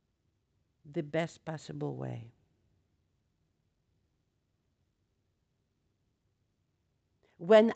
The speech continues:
our reaction is defensive, when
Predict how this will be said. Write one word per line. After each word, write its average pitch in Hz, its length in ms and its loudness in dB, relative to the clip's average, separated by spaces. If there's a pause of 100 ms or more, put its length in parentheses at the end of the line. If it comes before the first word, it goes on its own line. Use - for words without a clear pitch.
our 247 240 10
reaction 208 880 4 (1900)
is 175 160 -8
defensive, 170 840 2 (3250)
when 185 640 6